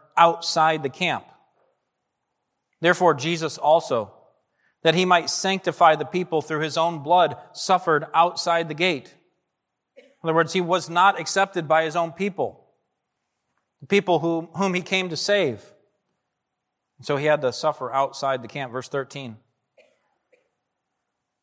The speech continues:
"So, let us go out to him outside the camp,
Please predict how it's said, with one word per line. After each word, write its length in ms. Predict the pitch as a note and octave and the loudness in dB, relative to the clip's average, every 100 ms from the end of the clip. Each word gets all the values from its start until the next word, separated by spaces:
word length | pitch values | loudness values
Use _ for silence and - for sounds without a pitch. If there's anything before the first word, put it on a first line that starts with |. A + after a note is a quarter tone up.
| - | -10
"So, 480 | - D3+ A#2 G#2+ - _ _ _ _ _ _ _ _ _ _ _ _ _ _ _ | 2 4 4 0 -16 _ _ _ _ _ _ _ _ _ _ _ _ _ _ _
let 140 | D3 C#3+ | -4 -2
us 160 | - | -4
go 240 | - C#3 B2+ | -6 -6 -2
out 240 | B2 - | -2 -2
to 60 | G#2+ | -12
him 300 | A2 G2 G2+ _ _ _ _ _ _ - | -16 -18 -20 _ _ _ _ _ _ -4
outside 460 | B2+ - B2 A2 | -4 -4 -6 -6
the 60 | G2+ | -8
camp, 300 | - F#2 | -16 -16